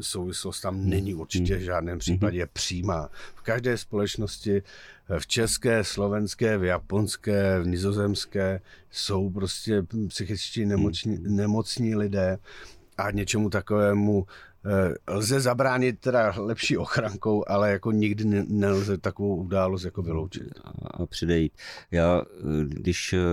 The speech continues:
Speaker 2: když se bavíme o těch motivech, nebo já sleduju, kromě teda médií, kromě Echa, kromě Echa, televizí,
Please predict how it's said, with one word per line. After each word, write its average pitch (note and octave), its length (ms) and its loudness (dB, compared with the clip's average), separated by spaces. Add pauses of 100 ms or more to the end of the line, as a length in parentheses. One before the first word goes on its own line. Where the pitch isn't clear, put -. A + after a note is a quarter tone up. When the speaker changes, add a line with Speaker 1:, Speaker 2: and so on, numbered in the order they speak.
(640)
Speaker 2:
když E2+ 240 -6
se - 180 -4
bavíme E2 380 4
o D#2+ 60 0
těch G2 160 0
motivech, F#2+ 600 2
nebo F2+ 320 0 (680)
já F#2 220 2
sleduju, G2+ 540 2
kromě G2 380 4
teda G2+ 200 2
médií, F2 480 4
kromě F2+ 300 2
Echa, F2 460 -2
kromě F2+ 320 0
Echa, F2 340 0
televizí, F2 600 2